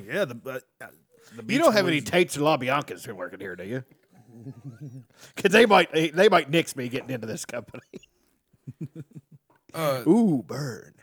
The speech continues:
Speaker 3: the, uh, Charles Bronson, The Prisoner, I don't know his real name.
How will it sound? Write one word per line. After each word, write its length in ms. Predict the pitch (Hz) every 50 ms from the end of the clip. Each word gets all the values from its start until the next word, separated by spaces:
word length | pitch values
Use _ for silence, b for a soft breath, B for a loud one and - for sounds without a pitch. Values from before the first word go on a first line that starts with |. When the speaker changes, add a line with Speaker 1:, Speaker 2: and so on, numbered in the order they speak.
| _
Speaker 3:
the, 260 | - 123 160 175 170 156
uh, 80 | 147
Charles 380 | 135 - - 208 226 208 170 160
Bronson, 560 | 135 127 131 143 151 156 - 170 165 165 156 - - _ _ _ _ -
The 100 | 120 123
Prisoner, 640 | 117 - - 139 143 143 151 160 165 170 165 160 - _ _ _
I 140 | - 120 127
don't 160 | 135 139 113
know 140 | 139 139 135
his 180 | 135 123 123
real 240 | 131 123 131 135 139
name. 360 | 139 139 135 139 143 147 139